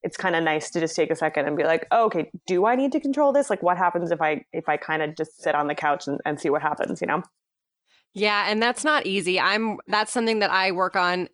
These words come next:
Speaker 2: every single day. When you say things like control freak and lists and notebooks, like, that's my love language right there. And so
Speaker 1: <laughs>
Speaker 2: that, it's not easy. And I think that this time is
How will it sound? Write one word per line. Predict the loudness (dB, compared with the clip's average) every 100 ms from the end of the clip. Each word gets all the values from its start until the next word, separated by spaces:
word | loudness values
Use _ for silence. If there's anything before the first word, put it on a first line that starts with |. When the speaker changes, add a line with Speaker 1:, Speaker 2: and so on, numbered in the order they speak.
| _
Speaker 2:
every | 0 2 2
single | 0 0 0 2
day. | 2
When | 2 0
you | -2
say | 0 0
things | 2 0 0
like | -2 -2
control | -4 -2 0 2 0
freak | 0 0 0 0 -2
and | -2 0 -2 -4 -8
lists | -2 0 0 -2 -6
and | -2 0
notebooks, | 2 2 2 -2 0
like, | -2 2
that's | 0 2
my | 0
love | 2 2 2
language | 2 2 2 2
right | 0 2
there. | 2 4
And | 4
so | 4 2
Speaker 1:
<laughs> | 2
Speaker 2:
that, | 4 4 0 -6 _ -20 -12
it's | -2 0 2
not | 2 2 0
easy. | 0 0 2 2
And | 4
I | 2
think | 2 0
that | 0 -2
this | -2 -2 -6 -16 _
time | -4 0 2 2 2 2 0 -4 _ _ _ _
is | 0 2 0